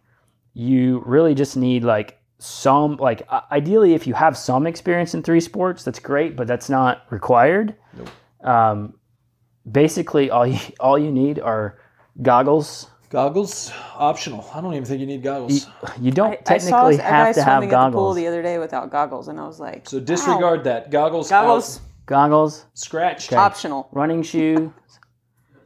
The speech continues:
Speaker 1: Running shoes are also kinda
Speaker 2: Bare-,
Speaker 1: optional.
Speaker 2: barefoot, not as in as it used to be,
Speaker 1: It's
Speaker 2: but
Speaker 1: not
Speaker 2: it
Speaker 1: as
Speaker 2: might
Speaker 1: cool
Speaker 2: make
Speaker 1: as
Speaker 2: a
Speaker 1: it
Speaker 2: comeback.
Speaker 1: was.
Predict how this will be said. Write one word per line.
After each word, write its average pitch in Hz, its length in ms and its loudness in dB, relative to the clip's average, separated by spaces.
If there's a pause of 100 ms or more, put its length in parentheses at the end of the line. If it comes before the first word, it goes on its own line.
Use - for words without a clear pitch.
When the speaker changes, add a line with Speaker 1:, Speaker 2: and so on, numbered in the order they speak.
(920)
Speaker 1:
Running 135 280 -4
shoes 135 260 -2
are 117 80 0
also 120 320 2
kinda 135 220 0
Speaker 2:
Bare-, 139 260 4
Speaker 1:
optional. 143 260 2
Speaker 2:
barefoot, 196 580 -4
not 202 280 -2
as 220 140 -2
in 226 140 -2
as 208 120 0
it 208 100 -6
used 214 220 -6
to 214 60 -8
be, 226 220 -6
Speaker 1:
It's - 220 -4
Speaker 2:
but 151 60 0
Speaker 1:
not 139 140 4
Speaker 2:
it 131 40 0
Speaker 1:
as 120 60 0
Speaker 2:
might 151 120 0
Speaker 1:
cool 143 140 4
Speaker 2:
make 120 80 2
Speaker 1:
as 113 60 -4
Speaker 2:
a - 20 0
Speaker 1:
it - 40 0
Speaker 2:
comeback. 120 180 2
Speaker 1:
was. 113 240 0